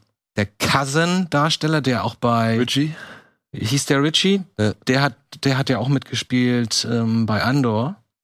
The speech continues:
Speaker 1: einer der
Speaker 2: Ja.
Speaker 1: Rebellen. Der hat mir sehr gefallen. Ich fand auch, wie der also als Charakter ausgearbeitet war, total angenehm. Erst denkst du, "Oh Gott, du hast den",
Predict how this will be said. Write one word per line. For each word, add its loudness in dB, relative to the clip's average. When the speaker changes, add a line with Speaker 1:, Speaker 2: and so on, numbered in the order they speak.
Speaker 1:
einer 2
der 4
Speaker 2:
Ja. 4
Speaker 1:
Rebellen. 0
Der 4
hat -2
mir 2
sehr 0
gefallen. 0
Ich -4
fand 0
auch, -2
wie 2
der 4
also 0
als -2
Charakter 0
ausgearbeitet 0
war, 0
total -2
angenehm. 2
Erst 0
denkst -2
du, -8
"Oh -12
Gott, -4
du -6
hast -2
den", -2